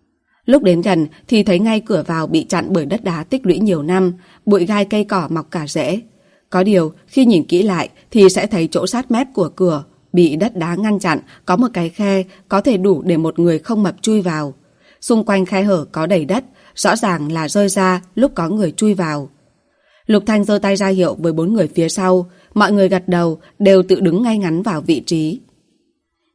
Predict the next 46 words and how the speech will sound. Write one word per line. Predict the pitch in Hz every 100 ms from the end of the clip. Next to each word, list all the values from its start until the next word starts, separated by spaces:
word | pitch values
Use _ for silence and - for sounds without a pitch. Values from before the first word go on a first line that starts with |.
| _
Tiểu | 208
đội | 170 156
tác | 175 170 165
chiến | 180 156
hoàn | 254 156
toàn | - 165 151
không | 214
định | 196 165
lấy | 165
cứng | 156 170 175
chọi | 185 -
cứng, | - 165 220 - _ -
đối | 202 190
phó | 190 180
với | 175
địa | 180 180
hình | 185 160
như | 202
vậy | 185 156 - _ -
thì | 220 190
có | 185
cách | 165 269 240
nhẹ | 180
nhàng | 170 165 151 190
được | 165 160
lợi | 165
hơn. | 196 185 180 180 - _ _ _ _ -
Lục | 214 202
Thanh | 214 202
ngồi | 185
xổm | 156 185 151
xuống, | - 170 202 - -
lấy | 190
một | 202 262
quả | 208 151
bom | 190 185
cay | 202 196
từ | 196 156
trong | - 196
túi | 185 165
chiến | 180 170
thuật | 220 175
ra, | 190 185 180 175 _ -
kéo | 180
chốt | 175 277 262
mở, | 214 156